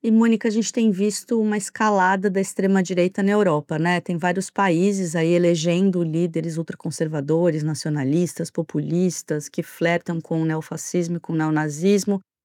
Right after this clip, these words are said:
Até na Alemanha, que existe um cordão de isolamento pra conter o partido de extrema-direita, a A F D,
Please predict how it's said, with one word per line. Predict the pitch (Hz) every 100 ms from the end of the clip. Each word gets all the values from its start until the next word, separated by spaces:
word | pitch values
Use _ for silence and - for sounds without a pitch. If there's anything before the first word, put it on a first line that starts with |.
| _ -
Até | 196 254
na | 254
Alemanha, | 254 233 202 226 220
que | -
existe | 185 165 196 - 202
um |
cordão | 190 196 170 180 208
de | 190
isolamento | 175 180 180 180 220 -
pra | 180
conter | - 170 - 175
o | 170
partido | 180 175 - 170 165
de | 165
extrema-direita, | - 170 170 165 160 165 196 214 180
a |
A | 170
F | 170 165
D, | 156 170 220